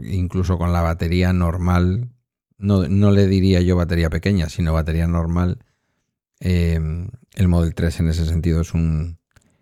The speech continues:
es un modelo, nunca mejor dicho, de, de eficiencia. Veremos a ver qué pasa con el, con el Model Y, que, bueno, ya casi todo el mundo ha podido ver por ahí, por las redes.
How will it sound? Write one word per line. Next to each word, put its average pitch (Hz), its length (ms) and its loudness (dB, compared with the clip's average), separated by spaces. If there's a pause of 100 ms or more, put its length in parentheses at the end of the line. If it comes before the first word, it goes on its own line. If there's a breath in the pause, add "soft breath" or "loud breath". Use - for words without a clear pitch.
(520)
es 98 180 -4
un 90 200 2
modelo, 85 540 0
nunca 90 260 0
mejor - 320 -8
dicho, 87 440 -6 (500)
de, 80 560 -2
de 80 180 -2
eficiencia. 87 760 -2 (600 loud breath)
Veremos 117 440 4
a 160 40 4
ver 156 160 0
qué - 120 0
pasa 139 340 -2
con 107 240 0
el, 90 800 2
con 87 180 -2
el 85 60 0
Model 101 300 0
Y, 104 220 2
que, 85 460 -4
bueno, 90 420 -4
ya 101 420 0
casi 95 240 -4
todo 101 160 0
el 101 60 2
mundo 98 220 2
ha 95 60 -2
podido 92 300 2
ver 95 160 2
por 90 160 0
ahí, 95 180 2
por 87 200 -4
las 85 140 -6
redes. 98 640 -2